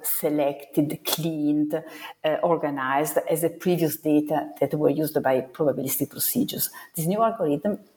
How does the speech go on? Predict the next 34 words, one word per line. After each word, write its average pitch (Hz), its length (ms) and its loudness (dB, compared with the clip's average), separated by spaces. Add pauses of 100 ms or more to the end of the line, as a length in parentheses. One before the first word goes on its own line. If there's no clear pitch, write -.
use 160 320 2 (100)
different 170 460 4
kind 160 260 2
of 160 100 6
sort 151 260 0
of 143 140 2 (280)
dirty, 180 680 0
not 151 220 2
controlled 143 440 0
data, 165 480 2 (220)
which 190 240 0
are 170 240 4 (160)
an 160 80 -2
additional 160 540 0 (120)
element 135 600 0
of, 127 320 2
uh, 127 100 2 (840)
um, 143 560 0 (100)
well, - 220 0 (100)
complexity, 196 1120 2 (480)
but 175 160 2
also 156 240 0
of - 140 -4
possible 147 380 0
dangers. 156 540 2
Uh, - 460 0 (240)
there's 156 180 0
a 160 40 0
lot 160 240 2
of, - 180 -2
uh, - 60 2 (400)
right 170 680 0
debate 143 500 -2
about 143 460 2